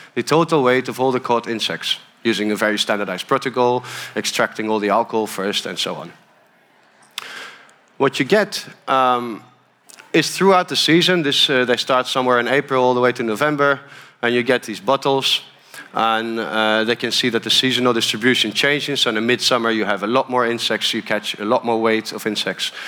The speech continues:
than in s-, early spring or late. And you can look at these patterns from area to area and over time. And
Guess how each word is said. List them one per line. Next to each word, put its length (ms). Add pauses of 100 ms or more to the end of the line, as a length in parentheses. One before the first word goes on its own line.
(260)
than 180
in 120
s-, 180
early 200
spring 320
or 140
late. 400 (640)
And 420 (120)
you 160
can 140
look 140
at 100
these 120
patterns 400
from 220
area 280
to 160
area 440
and 200
over 220
time. 460
And 380